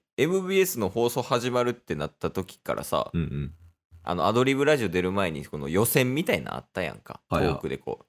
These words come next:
Speaker 1: やったりとか、ライブでやったりとかあるやんか。
Speaker 2: そうっすね。
Speaker 1: あれの前から入籍する日は決まってたやん。
Speaker 2: はいはいはい。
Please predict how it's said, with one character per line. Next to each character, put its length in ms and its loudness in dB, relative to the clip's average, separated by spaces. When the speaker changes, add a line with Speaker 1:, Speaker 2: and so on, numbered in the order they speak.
Speaker 1:
や 100 2
っ 100 -12
た 100 0
り 120 -4
と 80 -10
か、 140 -6
ラ 160 4
イ 100 4
ブ 100 0
で 100 2
や 140 2
っ 20 -6
た 160 -8
り 100 -6
と 100 -8
か 100 -8
あ 60 -6
る 80 -2
や 100 -4
ん 60 -14
か。 280 -6
Speaker 2:
そ 140 -2
う 20 4
っ 20 0
す 160 -4
ね。 200 -2
Speaker 1:
あ 160 4
れ 80 4
の 160 4
前 300 4
か 160 4
ら 280 4
入 220 4
籍 280 0
す 160 0
る 80 2
日 100 0
は 100 4
決 160 -4
ま 100 4
っ 100 -4
て 100 2
た 80 -2
や 120 -4
ん。 40 -16
Speaker 2:
は 160 2
い 40 2
は 180 0
い 20 -4
は 180 -4
い。 40 -18